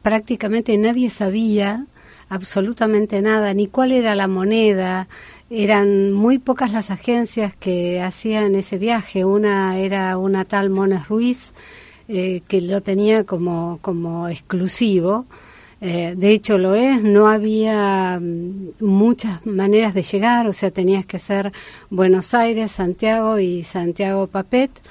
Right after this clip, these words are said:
a veces con una escala en Isla de Pascua. Y, mm,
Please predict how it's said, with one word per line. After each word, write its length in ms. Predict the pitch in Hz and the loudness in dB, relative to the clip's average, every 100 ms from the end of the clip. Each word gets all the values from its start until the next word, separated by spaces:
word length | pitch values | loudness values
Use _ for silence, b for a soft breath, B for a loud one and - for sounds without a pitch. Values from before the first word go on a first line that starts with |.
| B B B B | B B B B
a 140 | 208 185 | 2 4
veces 340 | 208 190 214 | 4 0 -6
con 280 | - 190 190 | -2 2 4
una 560 | 202 202 190 185 180 180 | 4 2 0 -2 -4 -6
escala 500 | 165 - 196 196 190 | -8 -4 -2 0 2
en 120 | 190 | 2
Isla 260 | 190 202 | 2 0
de 100 | 185 | -4
Pascua. 720 | 180 233 220 - - 233 262 - _ _ _ - _ _ _ _ B B B B | -2 -2 -2 -4 -2 0 0 -4 _ _ _ -20 _ _ _ _ B B B B
Y, 540 | 247 233 233 220 214 208 | 2 2 4 4 4 4
mm, 360 | 202 202 208 | 2 2 0